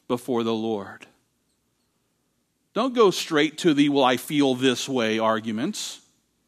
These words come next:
"I feel bad, why is God allowing this?" No, humble yourself before the Lord, recognizing that he's a sovereign God and he know-, he knows what he's doing.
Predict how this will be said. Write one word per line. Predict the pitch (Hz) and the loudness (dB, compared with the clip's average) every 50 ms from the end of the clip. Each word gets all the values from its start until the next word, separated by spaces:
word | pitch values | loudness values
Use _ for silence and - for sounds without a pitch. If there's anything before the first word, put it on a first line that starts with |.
| _ _ _ _ _ _ _ _ _ _ _ _ _ _ _ _ _ _ _ _ _ _ _ _ _ _ _ _ _ _ _ _ - | _ _ _ _ _ _ _ _ _ _ _ _ _ _ _ _ _ _ _ _ _ _ _ _ _ _ _ _ _ _ _ _ -2
"I | 143 147 | -2 -2
feel | - 170 165 147 131 | 0 0 0 0 2
bad, | 120 135 120 120 139 139 | 2 2 4 4 2 0
why | 127 123 120 127 | 0 -2 0 2
is | 127 123 117 117 | 0 0 0 0
God | 120 113 107 110 110 110 113 - _ - | 0 2 2 2 0 -2 -10 -18 _ -8
allowing | 127 131 120 120 120 113 110 113 113 113 | -4 -4 -2 0 0 0 0 -2 -2 -4
this?" | 113 113 127 160 - - - - - - - _ _ _ _ _ _ _ _ _ _ _ _ _ _ _ _ _ _ _ _ _ _ _ _ _ _ _ _ _ _ _ _ _ _ _ _ _ _ _ _ _ _ _ _ _ _ _ _ _ _ _ _ _ _ _ _ - | -4 -4 -6 -8 -8 -12 -14 -14 -16 -18 -20 _ _ _ _ _ _ _ _ _ _ _ _ _ _ _ _ _ _ _ _ _ _ _ _ _ _ _ _ _ _ _ _ _ _ _ _ _ _ _ _ _ _ _ _ _ _ _ _ _ _ _ _ _ _ _ _ -16
No, | 180 190 | -16 -16
humble | - - 202 202 226 220 226 214 | -8 -6 -4 -4 -2 -2 -2 -2
yourself | 196 190 175 - - 180 170 160 - - | -2 -2 -2 -2 0 -2 -2 -2 -4 -8
before | 170 156 - 185 175 | -8 -8 -6 -6 -4
the | 165 165 | -4 -4
Lord, | 160 156 170 196 226 214 160 127 | -4 -4 -2 -2 -2 -2 -2 0
recognizing | 147 175 - - 285 233 202 165 123 123 123 123 135 165 185 175 | 0 0 0 0 -4 -4 -2 -2 -2 -2 -2 -2 -2 -2 -2 0
that | 156 151 147 147 - - _ - _ _ - _ _ _ _ _ _ _ _ _ _ _ _ _ _ _ | 2 2 2 2 0 -4 _ -20 _ _ -20 _ _ _ _ _ _ _ _ _ _ _ _ _ _ _
he's | - 143 156 175 151 151 | -4 -2 -2 -2 -2 -4
a | 143 | -2
sovereign | - 190 160 165 175 165 170 160 156 151 | -2 -2 0 0 0 0 2 0 0 0
God | 131 123 120 143 180 208 | 0 0 0 0 0 0
and | 185 151 | 0 -2
he | 147 156 | -2 0
know-, | 160 170 170 165 165 165 - | 0 2 2 0 0 -2 -2
he | 165 165 165 | -2 0 2
knows | 180 180 160 | 2 2 2
what | 185 185 | 0 0
he's | 190 165 | 0 0
doing. | 170 208 214 175 113 | 0 0 0 0 -4